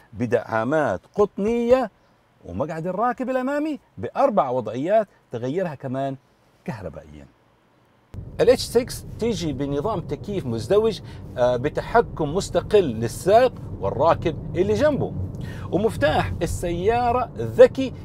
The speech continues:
يجي بخاصية فتح السيارة بدون مفتاح والتشغيل بكبسة زر، وخاصية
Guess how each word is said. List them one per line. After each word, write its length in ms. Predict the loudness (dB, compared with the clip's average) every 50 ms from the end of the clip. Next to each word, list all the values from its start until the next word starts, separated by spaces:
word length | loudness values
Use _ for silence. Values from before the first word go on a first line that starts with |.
| -10 -4
يجي 300 | -2 0 0 0 0 -2
بخاصية 840 | -4 -4 -2 0 -2 -2 -2 -2 -4 -4 -2 -2 -2 0 0 -2 -2 -4 -6 -6 2 4
فتح 340 | 4 4 4 2 -4 -12 -12 -10 -8 -8
السيارة 640 | -8 -8 -8 -8 -8 -4 2 2 4 4 4 4 2
بدون 320 | -2 -2 -2 -2 -2 -2
مفتاح 480 | -2 -4 -6 -4 -2 0 0 0 -2 -4 -6 -10 -8 -6 -2
والتشغيل 540 | -2 0 2 2 0 0 0 0 0 0 0
بكبسة 380 | -2 -2 -2 -2 -4 -2 -4 -6
زر، 360 | -4 2 4 4 4 4 0 -10 -12 -12 -12 -8 -8
وخاصية 720 | -6 -4 -2 -2 -2 -2 -4 -6 -6 -4 -2 -2 -2